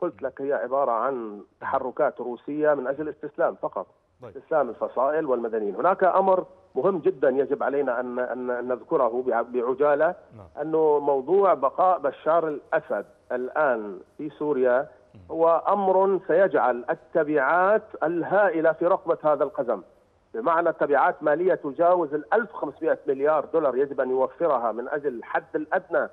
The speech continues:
Speaker 1: للاستقرار الاقتصادي. الأمر الآخر فرض الأمن في سائر سوريا بوجود أكثر من عشر ملايين قطعة سلاح، أمر شبه مستحيل. فقدان الأمن،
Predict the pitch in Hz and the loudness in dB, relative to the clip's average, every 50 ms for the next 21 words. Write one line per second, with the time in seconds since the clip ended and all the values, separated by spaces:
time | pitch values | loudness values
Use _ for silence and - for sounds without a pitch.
0 | - _ _ _ _ - 143 139 147 - - 156 - - 151 147 131 131 127 - | -12 _ _ _ _ -10 -10 -8 -8 -8 -10 -10 -6 -4 -2 -2 -2 -4 -6 -8
1 | - 147 - - 143 160 160 180 208 226 233 _ _ _ _ - - 170 147 185 | -10 -12 -6 -2 -2 -2 0 -2 -4 -8 -10 _ _ _ _ -8 -6 -4 -2 0
2 | 185 160 156 160 165 165 - - 160 165 160 156 151 - _ _ _ _ - 175 | 0 0 0 0 -2 -2 -2 -2 -2 -2 -2 -2 -6 -14 _ _ _ _ -2 -2
3 | 185 - 175 170 165 165 170 165 139 117 110 - - 127 127 - 165 165 170 170 | 0 0 -2 -2 0 0 0 0 -2 -4 -6 -12 -14 -14 -6 -2 0 0 2 0
4 | 170 - - 180 185 180 190 196 208 226 226 - - _ _ _ _ - 139 156 | -2 -4 -4 -4 -2 0 2 2 2 0 -2 -6 -18 _ _ _ _ -10 -6 -2
5 | 160 170 170 175 180 175 165 208 214 202 180 - - - 180 - - - 196 165 | 0 0 2 2 0 0 0 0 2 2 0 0 -2 -4 -6 -4 -2 -2 -2 -2
6 | 160 - - - - 156 143 143 143 139 139 147 139 - 151 143 135 131 135 - | -2 -4 -6 -6 -6 -4 -2 -2 0 0 0 0 -2 -4 -6 -6 -4 -4 -6 -6
7 | - 143 139 147 175 175 - - - _ _ _ _ _ - 175 185 185 190 196 | -6 -4 -2 0 0 0 -2 -4 -10 _ _ _ _ _ -4 -2 0 2 2 2
8 | 202 190 180 165 156 - - - 180 180 160 147 135 123 - - 123 - - 131 | 0 0 -2 -6 -8 -10 -10 -8 -4 -4 -2 -2 -4 -6 -6 -6 -6 -6 -6 -6
9 | 143 160 180 196 196 - _ _ _ _ _ - 170 - - 196 185 175 160 143 | -4 -4 -4 -6 -8 -14 _ _ _ _ _ -8 -6 -4 -2 0 0 2 0 0
10 | 139 127 127 131 123 127 | 0 -2 -4 -4 -6 -10